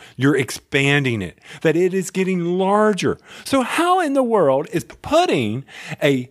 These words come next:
expansion in the base game called an expansion? It doesn't work. It doesn't compute. I don't have to go before this segment and start doing math like Marty had to do on the one previous. I can pretty well understand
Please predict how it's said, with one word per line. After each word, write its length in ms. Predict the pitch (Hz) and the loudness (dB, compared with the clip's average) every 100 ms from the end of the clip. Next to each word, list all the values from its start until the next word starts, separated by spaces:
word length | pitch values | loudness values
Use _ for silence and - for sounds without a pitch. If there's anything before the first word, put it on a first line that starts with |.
| - | -6
expansion 680 | 151 - - 247 269 208 190 | -6 -4 0 0 2 0 -2
in 200 | 185 185 | 0 0
the 60 | 175 | 2
base 280 | 196 190 | 2 2
game 280 | - 156 151 - | 2 0 0 -6
called 300 | - 185 165 | -2 2 2
an 120 | 156 147 | 2 0
expansion? 760 | 139 - 151 135 135 101 - _ _ _ _ - | -2 -2 -2 0 -2 -6 -10 _ _ _ _ -4
It 160 | 226 180 | -2 2
doesn't 400 | 226 226 208 190 | 2 2 0 2
work. 240 | 185 131 | 2 0
It 140 | 190 - | -2 -2
doesn't 300 | 214 190 202 | -2 0 -4
compute. 440 | 185 180 208 127 - | -4 -2 0 0 0
I 120 | 220 | 0
don't 140 | 294 214 | 2 2
have 160 | 226 | 0
to 60 | 170 | 0
go 340 | 151 156 151 | 0 2 2
before 380 | 135 123 160 180 | -2 -2 0 2
this 200 | 160 151 | 2 0
segment 380 | - 117 117 127 | 0 0 0 -4
and 100 | 131 | -4
start 220 | 165 151 | 0 0
doing 180 | 139 147 | 0 0
math 300 | 131 127 123 | 0 0 2
like 100 | 123 | 0
Marty 240 | 131 131 127 | 0 0 0
had 140 | 127 | -4
to 60 | 110 | 0
do 140 | 123 | 0
on 80 | 117 | 0
the 60 | 113 | 0
one 140 | 110 | -2
previous. 540 | - 254 151 - _ _ _ - - - 151 | 0 0 0 -4 _ _ _ -20 -16 -10 -2
I 140 | 226 | -2
can 140 | 339 | -2
pretty 220 | 277 220 202 | -4 -4 0
well 260 | 147 175 | 0 -2
understand 880 | 139 131 185 233 - 320 349 208 175 | -4 -4 -4 -8 -2 0 2 2 -2